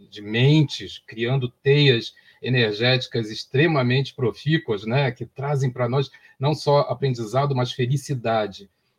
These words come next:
Então, é, é algo que a gente precisa muito, né? No ato de conviver com o outro, a gente precisa se sentir feliz. E é isso que eu tô podendo dizer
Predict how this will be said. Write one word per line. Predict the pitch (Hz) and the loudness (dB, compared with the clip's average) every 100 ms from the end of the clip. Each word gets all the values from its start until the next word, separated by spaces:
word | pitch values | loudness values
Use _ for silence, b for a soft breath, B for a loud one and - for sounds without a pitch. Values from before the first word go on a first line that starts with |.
| _ | _
Então, | 107 - 117 131 135 - | -16 -8 -2 0 0 -2
é, | 120 117 120 120 | -2 -2 -2 -2
é | |
algo | 117 135 143 | 0 0 2
que | |
a | 139 | 2
gente | 147 | 0
precisa | - 135 - 139 151 | -2 -6 -2 -2 0
muito, | 127 127 123 - | 2 2 2 -2
né? | 101 101 123 | -12 -10 -6
No | 120 | -2
ato | 117 147 147 | 2 0 0
de | 127 | -2
conviver | 147 127 117 131 | 0 0 2 0
com | - 110 | 0 -2
o | 117 | 2
outro, | 139 139 104 110 | 2 2 -4 -8
a | 107 | -6
gente | 123 123 | -6 -6
precisa | 123 135 127 | -8 -10 -10
se | |
sentir | - 131 123 139 | -6 -6 -4 -6
feliz. | - 165 143 135 127 - b b b - | -2 0 2 0 -2 -10 b b b 2
E | |
é | 143 | 4
isso | 180 - | 2 0
que | 185 | -2
eu | 175 | 0
tô | 170 170 165 | 0 0 -2
podendo | - 131 139 147 147 147 135 | -2 0 0 0 2 2 0
dizer | 127 120 131 143 | -2 0 2 2